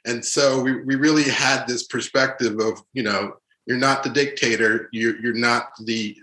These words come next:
the, uh, patriarch, you are, you are the guide. You, you need to go in there with an open mind and listen to what they're doing. And in that way, you get more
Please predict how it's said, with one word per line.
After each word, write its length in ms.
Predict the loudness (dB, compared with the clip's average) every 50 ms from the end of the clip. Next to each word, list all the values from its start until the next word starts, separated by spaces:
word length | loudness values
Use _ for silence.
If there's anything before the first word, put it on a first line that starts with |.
| -12 -8
the, 400 | -6 -4 -4 -4 -4 -6 -8 -8 -6
uh, 200 | -6 -4 -6 -6 -10 -14 -20 -20 _ _ _ _ _ _ _ _
patriarch, 680 | 0 0 0 0 0 0 2 4 4 4 2 0 -2 -6 -8
you 280 | -2 0 2 4 4
are, 460 | 4 4 4 2 2 0 -2 -6 -12 _ _ _ _ _ _
you 160 | -2 0 2
are 140 | 2 2 2
the 100 | 0 0
guide. 500 | 0 2 4 4 4 4 2 0 -2 -6 -12 -14
You, 280 | -12 -8 -8 -8 -8 -8 -8
you 160 | -8 -6 -4
need 260 | -4 -4 -4 -4 -6
to 80 | -8 -4
go 240 | -2 0 0 0 0
in 160 | -2 0 0
there 220 | 2 2 2 2
with 200 | 2 0 -2 -2
an 80 | -2 -2
open 280 | -2 -4 -4 -6 -4 -2
mind 460 | 2 2 4 4 4 2 0 -2 -4
and 180 | -6 -4 -4
listen 360 | -2 -2 0 -2 -2 -4 -6 -6
to 120 | -4 -4
what 220 | -2 -4 -4 -4
they're 140 | -6 -8 -4
doing. 420 | -2 0 0 2 0 0 -2 -4 -8 -12 -18 -20 -20 -20 _ _ _
And 200 | -6 -4 -4 -4
in 260 | -4 -4 -2 -2 0
that 280 | 2 2 2 2 2 0
way, 120 | 0 0
you 160 | 0 -2 -4
get 400 | -2 0 0 0 0 0 -2 -6
more 520 | -8 -6 -2 -2 0 0 -2 -2 -6 -8